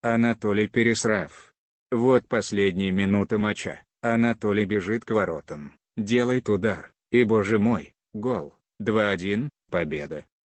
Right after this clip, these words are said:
Анатолий был так рад, что кончил. Потом мы все дружно ебали мамку Анатолия.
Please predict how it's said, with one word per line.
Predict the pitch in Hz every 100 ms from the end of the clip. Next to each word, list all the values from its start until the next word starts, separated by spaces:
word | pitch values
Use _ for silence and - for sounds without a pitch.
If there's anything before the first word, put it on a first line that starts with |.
| _ -
Анатолий | 120 117 117 113 107 104 101
был | 110 104
так | - 127 -
рад, | 107 104 120 - _ -
что | - 135
кончил. | - 92 87 - 78 - _ _ _ _ -
Потом | 123 101 135
мы | 127 123
все | - 131 98
дружно | 95 101 101 113
ебали | 113 98 101 107
мамку | 107 104 98 -
Анатолия. | 107 98 90 - 82 76 76